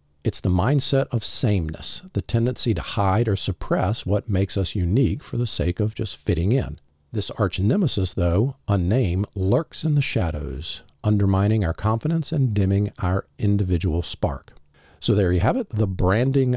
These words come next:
magician, a persona that encapsulates my unique blend of humor, magic, and serious dedication to helping individuals and businesses uncover and celebrate their unique qualities.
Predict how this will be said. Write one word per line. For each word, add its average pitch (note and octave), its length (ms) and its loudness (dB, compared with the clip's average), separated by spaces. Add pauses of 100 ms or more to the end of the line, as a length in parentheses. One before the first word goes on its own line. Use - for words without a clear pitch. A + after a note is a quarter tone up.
magician, G2 560 0
a - 80 -2
persona F#2+ 520 0
that G2 120 -2
encapsulates F#2 880 -2
my F#2 220 0
unique F#2 400 2
blend G2+ 260 0
of E2+ 100 -6
humor, C#3+ 300 2
magic, A2 600 0
and E2+ 240 -2
serious G2+ 420 2
dedication F#2 640 0
to E2 80 -2
helping F#2 340 0
individuals G#2 680 2
and A2+ 140 0
businesses F#2 520 -2 (140)
uncover A2+ 520 0
and G2 180 -2
celebrate G#2 640 0 (160)
their F2 280 2
unique E2+ 360 0
qualities. - 640 -4